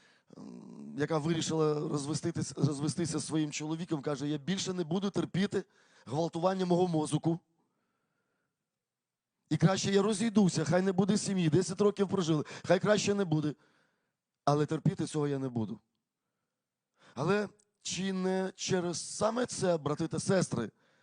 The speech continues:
коли ми маємо заповідь, ми змушені навчитися терпіти? Інакше в нас не буде вистачати не тільки терпіння для спасіння, але й віри. А без відсутності віри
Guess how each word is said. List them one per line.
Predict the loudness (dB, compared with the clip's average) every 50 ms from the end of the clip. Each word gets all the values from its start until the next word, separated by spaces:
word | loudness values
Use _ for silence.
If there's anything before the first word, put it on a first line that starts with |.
| _ _ _ _ _ -14 -4
коли | 0 2 2 4
ми | 4 2 4
маємо | 4 4 4 4 2 0 0
заповідь, | 2 4 4 4 4 2 0 -2 -2 -2 -4 -6 -8 -18 _ _ _ _ _ _ _ _ _ _ _ _ _ _ _ _ _ _ _ _ _ _ _ -8
ми | -4 0 0 2 2 2 0 -2 -6 _ _ _ _ -16
змушені | -14 -10 -4 0 2 2 2 2 0 -2 -4 -2 0 0 0 0 0 -2 -6 _ _ _ _ _ _ _ _ _ _ _ _ _ -4
навчитися | -2 -2 0 0 0 0 2 2 0 -2 -2 -2 0
терпіти? | 0 0 2 2 2 2 2 -4 -6 -12 _ _ -20 -20 -20 -16 _ 0
Інакше | 0 2 4 6 6 4 4 4 2 0 0 0 0 -4 -12 -20 -12 -6
в | -4 -2 2
нас | 2 2 2 2 0 0
не | 0 2
буде | 4 4 2 2 2
вистачати | 0 0 -2 -2 -2 -2 0 0 0 0 0 0
не | 0 -2 -4
тільки | -2 -4 -8 -6 -4 -4 -2
терпіння | 0 0 -2 2 2 0 2 2 2
для | 2 0 -2
спасіння, | 0 0 -2 -2 0 0 -2 -2 0
але | 0 2 2 2 2
й | 0
віри. | 0 2 2 2 2 0 _ _ _ _ -20 -20 -20 _ _ _ _ _ _ _ _
А | 0 0 0
без | 2 2 2 4 4 2 0
відсутності | -4 -6 -6 -4 -6 -6 -2 -2 -2 -2 -2 -2 -6
віри | -4 -2 0 0 0 -2